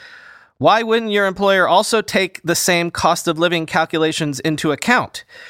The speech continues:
Quoting from the piece again, "If employees move to a less expensive location, should Twilio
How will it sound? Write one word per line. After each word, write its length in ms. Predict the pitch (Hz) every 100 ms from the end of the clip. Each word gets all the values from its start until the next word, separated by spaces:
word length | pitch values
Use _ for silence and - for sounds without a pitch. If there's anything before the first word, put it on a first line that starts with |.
| - - - -
Quoting 240 | - 139 135
from 140 | 151
the 80 | 139
piece 240 | 175 175
again, 360 | 160 127 104 95 -
"If 160 | 170
employees 640 | 196 180 233 269 269 233 -
move 320 | 175 202 208
to 100 | -
a 100 | 165
less 220 | 160 185
expensive 400 | 156 - 175 165
location, 640 | 147 139 - 185 165 135 127 - - -
should 400 | - 208 196 -
Twilio 760 | - 233 269 208 170 185 240